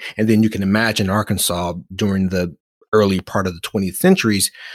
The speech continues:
wasn't a very hospitable place for Black people in general, but a young Black boy who was fairly headstrong and confident within himself, as Otis was.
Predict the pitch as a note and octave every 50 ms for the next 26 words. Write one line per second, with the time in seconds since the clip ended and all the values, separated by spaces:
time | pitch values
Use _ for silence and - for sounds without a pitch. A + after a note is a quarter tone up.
0 | - - - _ - B2+ D3 D#3+ C#3+ D3+ D3 C#3+ B2+ C3 C3 B2 A#2 G#2+ - -
1 | B2+ A#2+ - - - B2+ A2 F#2+ G2 F2+ E2+ - - D3 C#3 A2 G2+ G2 - -
2 | - - G#2+ G#2+ G#2+ G#2 G2+ G2+ G2 G2 - - _ _ _ - G2+ A2+ C3 C#3+
3 | - - G#2+ G#2+ G#2 G2+ F#2+ F#2+ G2+ F#2+ G#2 C3+ D3 C3 G#2+ G2 G2+ G#2+ A2+ A2+
4 | A2 G#2+ G2+ G2+ G2+ F#2+ F2 F#2 F#2 F#2+ G#2 A2 G#2 F#2+ G#2 G2+ G2 F#2+ F#2+ G2+
5 | A2+ A#2+ A2+ G2+ G2+ G2+ - - A2+ A2 A2 A2 G#2+ - - - - - - -
6 | - - A2 A2 G#2+ G#2 G2 F#2+ - - - _ _ _ _ _ _ _ _ _
7 | - - F3 E3 D3+ C#3 A2+ G#2+ C3 B2+ B2+ B2 - - - A#2 G#2+ G#2+ G#2+ G#2+
8 | A2+ A#2+ A#2+ G#2+ G#2+ G#2 G2+ G2+ G2+ F#2+ - - _ _ - - - A#2 A2+ A2
9 | - - A2 D2+ G#2 G#2 - - - G2+ F#2+ F#2 F#2 - - G2 F2+ G2+ - -
10 | - G2+ G2 F#2 - - - F#2 E2+ D#2 - - - D2+ E2+ F#2 G#2+ -